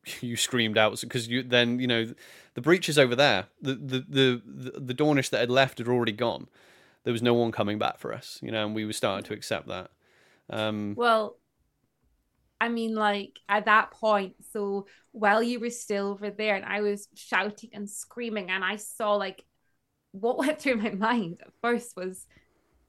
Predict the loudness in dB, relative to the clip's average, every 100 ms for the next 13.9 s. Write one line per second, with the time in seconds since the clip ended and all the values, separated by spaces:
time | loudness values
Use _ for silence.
0 | _ _ _ _ -18 -12 -6 -6 -8 -14
1 | -6 -6 -6 -10 -10 -10 -16 -18 -12 -8
2 | -4 -2 -2 -4 -8 -10 -10 -10 -10 -8
3 | -8 -10 -16 _ _ _ _ _ _ _
4 | -10 -2 0 0 -2 -6 -6 -10 -14 -12
5 | -4 -2 2 4 4 4 4 4 4 4
6 | 4 4 4 2 2 2 0 -4 -6 -18
7 | _ _ -6 -2 0 0 -2 -6 -10 -14
8 | -10 -10 -10 -14 -6 -6 -4 -4 -4 -4
9 | -6 0 2 0 -4 -4 -4 -6 -10 -8
10 | -8 -8 -10 -12 -10 -8 -4 -2 -2 -4
11 | -2 -2 -4 -6 0 0 0 -10 -6 -6
12 | -8 -12 -12 -12 -12 -12 -14 -10 -2 0
13 | 2 2 0 -2 -4 -6 -4 -4 -8